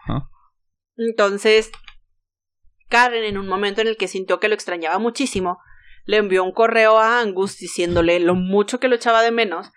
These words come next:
Speaker 2: y hasta cierto punto como reclamándole, o sea, "¿Por qué es que ellos pueden estar contigo si ellos no te aman como yo te amo?".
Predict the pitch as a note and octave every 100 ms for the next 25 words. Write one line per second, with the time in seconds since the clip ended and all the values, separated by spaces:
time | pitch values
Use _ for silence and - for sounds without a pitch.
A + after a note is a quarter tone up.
0 | - - _ - A3 A3+ G#3 - G#3+ G3+
1 | A#3 B3+ B3 B3+ A3 E3+ F#3 F#3+ F#3+ F3
2 | G#3 C4+ B3+ G3 F#3 E3+ - A#3 A#3 C4+
3 | - C#4+ C#4 C#4 - A#3+ B3+ C4 B3 G#3+
4 | G3+ A3+ G#3+ G#3+ C#4 C4 E3 _ - A#3
5 | A3 A3 A3 A3+ A#3 A3 A3 G#3 A3+ C4
6 | A#3 A3 G3+ F#3 F3 F3 F#3 F3+ A#3+ A3
7 | D3 _